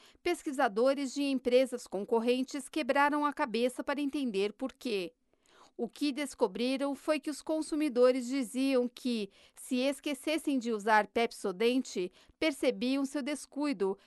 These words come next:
pois sentiam falta daquela sensação gelada e ardida na boca. Eles esperavam, ansiavam por essa leve irritação. Se isso não estivesse presente,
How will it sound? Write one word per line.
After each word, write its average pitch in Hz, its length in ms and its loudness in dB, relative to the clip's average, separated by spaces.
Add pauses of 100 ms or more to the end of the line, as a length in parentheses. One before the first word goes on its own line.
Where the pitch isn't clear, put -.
(140)
pois 311 200 2
sentiam 294 480 -2
falta 269 440 2
daquela 247 420 0
sensação 262 580 -4
gelada 240 500 2
e 277 100 0
ardida 240 460 -2
na 202 120 0
boca. 196 580 -4 (500)
Eles 294 460 0
esperavam, 233 960 2 (180)
ansiavam 262 960 2
por 285 180 -2
essa 269 300 0
leve 247 380 2
irritação. 185 840 -4 (560)
Se 247 100 -4
isso 247 380 -2
não 285 160 -2
estivesse 269 680 0
presente, 208 760 -2